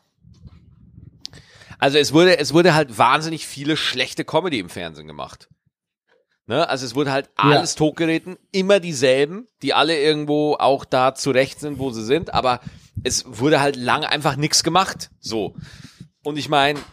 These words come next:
Speaker 1: ich find das so krass beim Fernsehen, dass sie halt jetzt diese alten Formate wiederholen, weil anscheinend kommt nix Neues, ne? Also die, <laughs> ich find's immer geil, wenn Joko und Klaas als die jungen Wilden angekündigt werden,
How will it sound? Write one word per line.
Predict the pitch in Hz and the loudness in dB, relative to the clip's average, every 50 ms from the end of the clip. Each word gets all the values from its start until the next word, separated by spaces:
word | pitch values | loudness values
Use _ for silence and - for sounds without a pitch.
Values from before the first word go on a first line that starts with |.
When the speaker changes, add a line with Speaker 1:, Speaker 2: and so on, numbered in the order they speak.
| - | -4
Speaker 1:
ich | 151 147 - | -4 -2 0
find | - 185 202 - | 0 0 2 2
das | 214 175 - | 2 2 2
so | 156 143 | -2 -4
krass | - - 196 233 - - | 0 2 2 2 2 2
beim | - 160 147 135 | 0 0 2 2
Fernsehen, | 170 190 226 277 202 147 | 0 0 0 -2 -4 -2
dass | 143 139 123 | -2 -2 0
sie | - 151 143 | 2 2 2
halt | 139 135 | 2 2
jetzt | 135 135 - - | 0 -2 -4 -4
diese | 156 143 143 127 | -2 0 0 0
alten | 131 151 143 151 143 | 0 -2 -4 -4 -2
Formate | - 123 107 117 143 202 - - 131 | -2 0 2 4 4 4 2 0 -2
wiederholen, | 117 110 110 113 123 156 156 143 | 0 2 4 4 4 2 0 0
weil | 120 117 123 107 | 2 2 2 4
anscheinend | 73 110 147 135 117 135 131 147 180 190 190 180 - - 156 156 156 151 - | 2 0 0 0 2 2 4 4 2 0 -4 -8 -12 -18 -18 -18 -16 -6 -2
kommt | - 196 202 - | 0 0 0 0
nix | 214 208 - - - | -4 -6 -4 -2 0
Neues, | 131 113 98 90 87 - - | 0 2 2 2 0 -2 -4
ne? | 101 113 147 160 | -4 -2 0 0
Also | 131 139 135 135 139 | 0 -2 -2 -4 -8
die, | 120 131 131 131 131 78 101 131 - - 175 131 - - | -8 -8 -8 -8 -8 -8 -8 -6 -4 -4 -6 -6 -8 -18
<laughs> | - - - - 170 - | -20 -20 -18 -18 -12 -8
ich | - - - | -6 -4 0
find's | - 247 285 - | 0 0 0 0
immer | 277 226 190 139 | 0 0 0 0
geil, | - - 110 143 185 196 175 | 2 2 2 2 2 2 0
wenn | 156 131 | -2 -2
Joko | 123 123 131 151 170 - - 175 | -2 0 0 0 0 2 0 0
und | 147 123 117 104 - - | 0 0 -2 -4 -8 -10
Klaas | - - 107 101 110 120 139 143 120 - - - | -6 -2 0 2 2 2 2 0 0 0 -2 -4
als | - 107 - - - | -4 -4 -4 -6 -8
die | 117 113 | -8 -6
jungen | 101 101 127 147 165 156 131 98 90 | 0 2 2 2 2 0 -2 0 2
Wilden | 131 147 160 151 127 104 98 | 4 6 6 4 2 0 -6
angekündigt | - 78 85 82 80 76 - - 87 80 73 71 - - - | -8 -6 -6 -8 -8 -8 -8 -8 -8 -8 -8 -10 -12 -8 -6
werden, | 73 69 64 64 64 64 - | -4 -4 -4 -4 -6 -10 -20